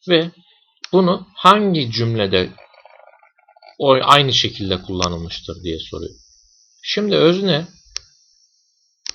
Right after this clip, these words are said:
eğer ki orada noktalı virgül yerine virgül kullanırsanız özne karışır.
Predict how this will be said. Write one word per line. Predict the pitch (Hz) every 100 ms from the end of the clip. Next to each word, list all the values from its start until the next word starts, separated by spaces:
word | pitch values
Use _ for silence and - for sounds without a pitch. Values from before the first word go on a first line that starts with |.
| _ _ -
eğer | 180 175 180
ki | 147
orada | 151 151
noktalı | 143 - 147 156
virgül | 147 139 135
yerine | 131 127
virgül | 123 135 123
kullanırsanız | 127 131 180 180 117 113
özne | 135 113 120
karışır. | 117 87 - -